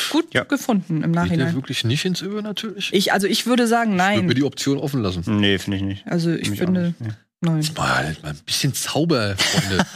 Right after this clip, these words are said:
Speaker 1: <laughs>
Speaker 3: Was ist denn los mit euch, ihr nüchternen
Speaker 2: Das ist doch eine,
Speaker 3: Realisten?
Speaker 2: das ist doch eine Einschätzung. Wenn jemand jetzt sagt, ich möchte einen Thriller ohne Überhöhung, dann ist das ja genau der Punkt. Also
Speaker 1: Eben,
Speaker 2: wenn
Speaker 1: weil
Speaker 2: das
Speaker 1: wäre es
Speaker 3: Ja, aber
Speaker 1: ins
Speaker 3: es
Speaker 1: Überna-
Speaker 3: wäre machbar.
Speaker 1: Ja,
Speaker 3: Das möchte ich ja nur jetzt
Speaker 1: es wäre
Speaker 3: also in, in,
Speaker 2: machbar.
Speaker 1: Das
Speaker 2: Ja,
Speaker 1: stimmt,
Speaker 2: ja.
Speaker 1: aber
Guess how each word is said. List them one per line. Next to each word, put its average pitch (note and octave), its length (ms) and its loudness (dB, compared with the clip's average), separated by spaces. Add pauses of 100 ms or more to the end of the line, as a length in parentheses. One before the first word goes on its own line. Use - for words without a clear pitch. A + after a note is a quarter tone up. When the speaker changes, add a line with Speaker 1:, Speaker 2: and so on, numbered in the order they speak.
(120)
Speaker 1:
<laughs> E3+ 220 0
Speaker 3:
Was C#3+ 200 0
ist C3 120 -2
denn C3+ 60 2
los A3 260 2
mit D#3 200 -2
euch, A2 240 0
ihr G#2+ 180 2
nüchternen A#2+ 380 2
Speaker 2:
Das G#3 80 2
ist G#2+ 60 -8
doch A#3+ 60 2
eine, C3+ 100 2
Speaker 3:
Realisten? C#3 360 0
Speaker 2:
das - 140 -2
ist - 240 -2
doch F3+ 100 2
eine D#3+ 220 2
Einschätzung. D#3+ 720 2
Wenn A#2 80 6
jemand D3 180 4
jetzt C#3 140 0
sagt, C#3+ 240 0
ich B2 100 -4
möchte C#3+ 240 4
einen C#3 100 4
Thriller C#3+ 460 2
ohne C3+ 400 4
Überhöhung, A#2+ 680 2
dann D#3+ 140 2
ist E3 140 0
das D#3+ 120 0
ja D3+ 160 2
genau C#3+ 220 2
der C3+ 100 2
Punkt. C3+ 300 0
Also C#4+ 100 4
Speaker 1:
Eben, D#4 100 2
Speaker 2:
wenn A#3 100 2
Speaker 1:
weil A3 80 4
Speaker 2:
das G3+ 80 -2
Speaker 1:
wäre A#3+ 180 4
es C4 60 2
Speaker 3:
Ja, - 60 0
aber D3+ 120 2
Speaker 1:
ins C3 80 2
Speaker 3:
es A#3+ 60 2
Speaker 1:
Überna- D3 80 4
Speaker 3:
wäre C3 180 2
machbar. - 500 -4 (100)
Speaker 1:
Ja, G3 160 4
Speaker 3:
Das C#4 80 4
möchte D#3 160 2
ich - 40 0
ja C#3+ 80 2
nur C3 140 4
jetzt B2 160 -2
Speaker 1:
es C3 80 -2
wäre - 180 4
Speaker 3:
also C3+ 160 0
in, A#2+ 60 0
in, C3 80 2
Speaker 2:
machbar. A2+ 560 2
Speaker 1:
Das - 160 2
Speaker 2:
Ja, E2+ 60 2
Speaker 1:
stimmt, C#4+ 340 2
Speaker 2:
ja. F2+ 100 2
Speaker 1:
aber B3+ 240 2